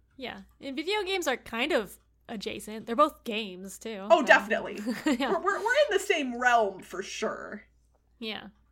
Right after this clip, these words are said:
Speaker 1: So we, I guess, have decided to give you an overview of video <laughs> games throughout our whole lives <laughs> in this,
Speaker 2: <laughs> We kind
Speaker 1: in
Speaker 2: of
Speaker 1: the
Speaker 2: have.
Speaker 1: next, like, fifteen minutes. <laughs>
Speaker 2: Here we go. So, I mean,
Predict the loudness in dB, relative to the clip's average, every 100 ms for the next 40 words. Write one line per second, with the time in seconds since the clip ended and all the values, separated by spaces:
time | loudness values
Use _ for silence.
0 | _ -12 -6 -6 -8 -12 _ -4 -2 2
1 | 2 2 2 -2 -4 -2 2 2 2 -2
2 | -2 -2 -2 -6 -12 _ -8 -4 0 2
3 | 2 0 -2 -2 -2 -2 -2 0 0 0
4 | 0 -4 -4 -4 -2 -2 -2 -4 -2 -2
5 | 0 0 4 4 4 2 0 -2 -12 -4
6 | -2 0 0 -2 -14 -10 -6 -6 -4 0
7 | 2 4 6 8 6 6 6 6 2 2
8 | 2 2 -4 -12 -6 -2 -2 2 4 4
9 | 0 -2 -4 -2 -4 -4 -6 -6 -8 -12
10 | _ -20 -6 0 0 6 6 8 6 2
11 | -4 -16 -14 -4 -2 2 6 6 6 0
12 | _ 4 4 4 0